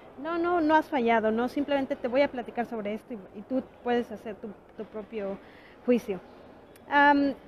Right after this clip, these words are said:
el cargar y transportar al bebé en todo momento, eh, con el famoso, am, ah, fular, sling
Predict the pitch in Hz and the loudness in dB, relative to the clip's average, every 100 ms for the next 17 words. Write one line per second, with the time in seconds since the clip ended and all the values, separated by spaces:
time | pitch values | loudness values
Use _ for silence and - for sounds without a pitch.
0 | 262 262 262 254 277 311 285 254 - 226 | -2 0 2 4 4 4 0 -6 -6 -2
1 | 262 254 240 233 285 320 - - - 233 | 2 2 2 2 2 0 -8 -20 -14 -8
2 | 247 254 240 226 233 240 302 311 226 208 | -4 -2 -2 0 0 0 0 -2 -6 -14
3 | 202 220 214 208 220 226 226 226 - 240 | -8 -4 -2 -4 -4 -4 -2 -2 0 2
4 | 220 208 208 202 202 - - 226 214 208 | 4 2 -2 -4 -8 -12 -14 -6 -4 -2
5 | 202 196 185 226 214 226 240 240 - 226 | -2 -4 -6 -2 2 4 4 2 -2 -10
6 | - 233 233 247 247 | -10 -4 -2 0 0